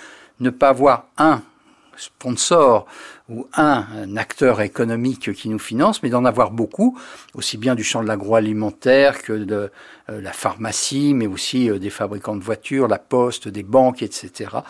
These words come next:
pour être capable de financer, euh, cette étude. Mais c'est vrai que si, au début des années quatre-vingt-dix, on n'était pas conscient des liens d'intérêt, très rapidement, notamment au début des années deux mille,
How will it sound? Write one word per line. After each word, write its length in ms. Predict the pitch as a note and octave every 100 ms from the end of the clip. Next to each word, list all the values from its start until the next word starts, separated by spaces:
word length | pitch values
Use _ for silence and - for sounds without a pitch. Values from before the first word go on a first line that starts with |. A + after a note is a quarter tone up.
| - - -
pour 140 | C3+
être 100 | D#3
capable 320 | - - F#3+
de 100 | B2+
financer, 600 | A#2+ - C3 C3+ - G3 - _ _ _
euh, 40 | A#2+
cette 320 | - G#2+ -
étude. 360 | F#2 - G#2 G2
Mais 120 | B2
c'est 160 | -
vrai 160 | D#3+ G#3
que 300 | - C#3 A2 - - - - - -
si, 380 | - - G#2+ -
au 100 | B2
début 240 | C3 D3+
des 180 | D3+ C#3+
années 100 | C#3+
quatre-vingt-dix, 440 | C#3+ C3 C#3+ G#3
on 60 | D3
n'était 160 | C3 C#3
pas 160 | B2+
conscient 480 | - D#3+ C#3 - E3+ - _ _ -
des 180 | A2+
liens 220 | G#2+ A2 G#2
d'intérêt, 640 | G#2 - G#2 - D3+ G3 - - _
très 240 | - - G#3+
rapidement, 600 | E3+ - B2 A#2 F3 E3+ A2+
notamment 520 | G#2 A2+ G#2+ A2 G#2 _ -
au 40 | G2+
début 240 | G#2+ G2+
des 180 | G#2+ G#2+
années 140 | G#2+
deux 140 | G2 G2+
mille, 300 | A2+ G#3